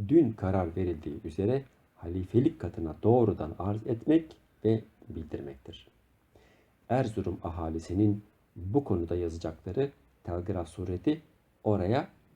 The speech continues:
bildirilecektir. Yirmi bir Eylül bin dokuz yüz on dokuz, imza Kolordu Kumandanı Kazım Karabekir.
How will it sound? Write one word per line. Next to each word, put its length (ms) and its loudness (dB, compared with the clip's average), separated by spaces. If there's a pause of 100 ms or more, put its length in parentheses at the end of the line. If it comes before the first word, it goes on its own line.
(120)
bildirilecektir. 1300 -8 (1000)
Yirmi 420 4
bir 240 -6
Eylül 380 0
bin 180 0
dokuz 300 -10
yüz 200 -10
on 160 2
dokuz, 420 -4 (880)
imza 520 -2 (1200)
Kolordu 480 -4
Kumandanı 640 -4 (460)
Kazım 460 -6 (200)
Karabekir. 880 -10